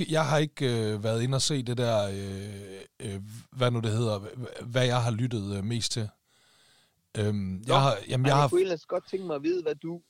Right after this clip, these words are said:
Speaker 2: hvad sådan en,
Speaker 1: Ja, det
Speaker 2: øh,
Speaker 1: gad jeg også godt selv, men
Speaker 2: type,
Speaker 1: det er
Speaker 2: som dig
Speaker 1: faktisk,
Speaker 2: hører.
Speaker 1: jamen, jeg, jeg har faktisk, jeg har fucket det hele op, og jeg er i gang nu. Det er faktisk fordi, jeg, jeg har jo også det, der hedder... Jeg har det, der hedder Spotify for Artists.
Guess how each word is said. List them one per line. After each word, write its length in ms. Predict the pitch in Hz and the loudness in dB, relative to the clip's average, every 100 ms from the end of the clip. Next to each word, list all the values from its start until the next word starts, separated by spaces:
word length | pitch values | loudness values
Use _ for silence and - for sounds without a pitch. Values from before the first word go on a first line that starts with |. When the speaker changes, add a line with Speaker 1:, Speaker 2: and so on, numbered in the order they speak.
| - | -6
Speaker 2:
hvad 160 | 139 135 | -4 -4
sådan 140 | 151 | -8
en, 100 | 147 | -4
Speaker 1:
Ja, 180 | 127 202 202 | 6 8 8
det 60 | |
Speaker 2:
øh, 60 | 208 | 6
Speaker 1:
gad 160 | 220 214 | 6 8
jeg 80 | 202 | 8
også 160 | 196 | 6
godt 140 | 208 - | 4 4
selv, 240 | 220 196 | 4 4
men 80 | 160 | 4
Speaker 2:
type, 60 | 165 | 4
Speaker 1:
det 40 | |
er 40 | - | 2
Speaker 2:
som 120 | 185 | 2
dig 80 | 196 | 2
Speaker 1:
faktisk, 300 | 156 139 151 | 2 0 -2
Speaker 2:
hører. 100 | 143 - | -6 -4
Speaker 1:
jamen, 200 | 143 151 | -2 2
jeg, 200 | 147 139 | 4 4
jeg 140 | - 135 | 2 2
har 60 | |
faktisk, 420 | 131 156 156 135 143 | 4 4 6 4 4
jeg 100 | 131 | 2
har 60 | 120 - | 0 -6
fucket 340 | - - 123 127 | -2 4 4 4
det 80 | 139 | 4
hele 220 | 165 135 | 6 8
op, 160 | 143 | 6
og 140 | - 117 | 4 4
jeg 100 | 117 | 4
er 40 | |
i 80 | 123 | 6
gang 260 | 135 143 143 | 6 6 6
nu. 80 | |
Det 80 | 139 | 4
er 60 | 135 | 4
faktisk 260 | 160 151 | 6 4
fordi, 260 | - 156 160 | 6 4 4
jeg, 140 | 147 147 160 | 4 2 4
jeg 160 | 156 | 4
har 160 | 135 170 | 6 6
jo 120 | 131 | 6
også 200 | 127 143 165 | 6 4 2
det, 120 | 147 | 2
der 80 | 113 | 2
hedder... 320 | 113 101 95 - _ _ _ _ _ - | 2 2 0 -4 _ _ _ _ _ -4
Jeg 80 | 120 | 2
har 100 | 135 | 4
det, 140 | 135 | 6
der 60 | 127 | 4
hedder 160 | 117 | 6
Spotify 760 | 107 - - 143 139 - 113 104 | 6 6 8 6 4 0 2 2
for 260 | - 95 - 131 | 2 -2 2 2
Artists. 800 | 135 - - - - - - - | 2 0 0 0 0 2 2 0